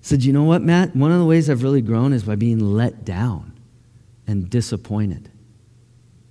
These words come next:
And I clarified, I said, "Y-, you mean, like, by people?" And they said, "Yeah, by people, also by God. Like, I thought he would do this, or I thought it would be like this, and, and then it wasn't."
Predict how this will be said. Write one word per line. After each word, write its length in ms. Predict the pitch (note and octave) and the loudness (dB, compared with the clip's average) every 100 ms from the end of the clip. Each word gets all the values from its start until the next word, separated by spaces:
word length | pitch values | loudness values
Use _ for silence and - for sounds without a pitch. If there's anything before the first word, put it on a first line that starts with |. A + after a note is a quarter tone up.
| _ _ - | _ _ -2
And 100 | B2+ | 0
I 60 | |
clarified, 440 | - G3 G#3 D#3 C3 | 2 2 2 2 0
I 40 | |
said, 220 | A#2 B2 | 0 -4
"Y-, 80 | A#2 - B2+ | -6 -8 -8
you 140 | B2+ C#3 | 0 2
mean, 140 | D3+ | 2
like, 160 | D3 B2 | 0 0
by 140 | A#2 | -2
people?" 420 | F#2 D#3 E3 G#3 | -2 -4 -2 -2
And 100 | G#3+ | -2
they 40 | A#2+ | -4
said, 180 | A2 E2 - | -6 -12 -10
"Yeah, 480 | A#2 C3 D3+ F3 G3+ - - - - _ _ _ | -4 -2 0 -2 -6 -10 -20 -20 -20 _ _ _
by 140 | - B2+ | -2 -2
people, 420 | B2+ D#3 C3 - | 0 -2 -4 -8
also 300 | E3 G3 G#3+ | -10 -6 -4
by 200 | E3 B2 | -2 -4
God. 420 | F#2 G2+ E3 E3+ - - _ - - - _ _ - - - - - - - _ - | -4 -4 -4 -6 -12 -20 _ -20 -20 -20 _ _ -20 -20 -20 -20 -20 -20 -20 _ -10
Like, 120 | A#2+ | -2
I 60 | C#3 | -2
thought 500 | - F#3+ F#3+ - - | 2 4 4 2 0
he 120 | E3+ | 2
would 140 | E3 | 4
do 180 | B2+ E3 | 4 2
this, 420 | C#3 F3+ E3+ C3 | 4 4 4 2
or 80 | C3+ | 0
I 80 | C3 | 0
thought 340 | B2+ E3 E3 | 0 0 4
it 120 | E3 D3 | 4 2
would 140 | C3 | 2
be 120 | D3+ | 2
like 260 | D3+ C#3 - | 4 2 2
this, 280 | D#3 D#3+ B2+ | 0 0 -2
and, 180 | A2+ - | -6 -4
and 100 | B2 | -2
then 100 | E3 | 0
it 120 | E3 | -2
wasn't." 640 | F2 A2+ G#3+ - - - | -4 -4 -4 -6 -14 -18